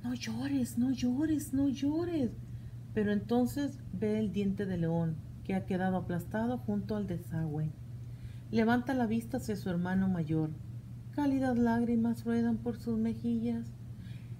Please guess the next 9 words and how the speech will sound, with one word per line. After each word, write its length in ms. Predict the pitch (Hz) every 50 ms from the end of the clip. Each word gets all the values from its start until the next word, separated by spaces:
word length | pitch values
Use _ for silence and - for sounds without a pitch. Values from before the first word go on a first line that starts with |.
| - - - - -
Él 380 | - 254 262 277 285 294 285 285 - - - -
alza 320 | 208 214 226 220 226 247
el 80 | 240 220
monopatín 840 | 208 208 202 196 196 180 - 185 180 175 - - 220 240 262 254 240 -
y 80 | - 196
le 120 | 196 190
pregunta, 640 | 190 - 175 185 175 180 185 185 - - 185 170 165 - - - - - - - - - - -
"¿Estás 440 | - 226 - - 220 240 - - -
bien?". 260 | 247 247 269 285 330